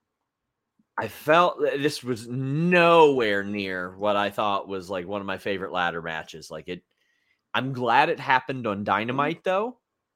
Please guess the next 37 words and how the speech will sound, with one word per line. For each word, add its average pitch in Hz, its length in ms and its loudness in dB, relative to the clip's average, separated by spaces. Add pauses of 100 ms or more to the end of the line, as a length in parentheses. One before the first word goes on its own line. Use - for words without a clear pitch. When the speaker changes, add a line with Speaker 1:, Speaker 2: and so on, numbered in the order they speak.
(420)
Speaker 2:
Yep. 131 180 -4
Speaker 1:
Wouldn't 262 340 0
have 175 100 -4
minded 135 420 -2
if 143 120 -2
it 156 80 -4
happened 160 320 -2
on 196 160 -4
Rampage, 180 800 -4
'cause 117 140 -8
you 123 80 -8
need 175 180 -4
people 180 240 -2
to 117 40 -2
Speaker 2:
Right. 120 60 -4
Speaker 1:
show 180 280 -2
up 175 240 -2 (420)
for, 120 240 -6
for, 117 120 -4
Speaker 2:
Right. 113 80 -6
Speaker 1:
for 143 80 -4
that. 151 340 4
Uh, 117 260 -2
they 143 180 6
are 185 120 8
doing 139 240 2
it 87 100 -4
live, 82 340 0
correct? 110 480 -6 (440)
Speaker 2:
As - 60 -20
far 139 180 -2
as 143 100 0
I 139 80 0
know, 190 280 0
yeah. 156 300 -4
Speaker 1:
Yeah, 165 260 -4
so 127 460 0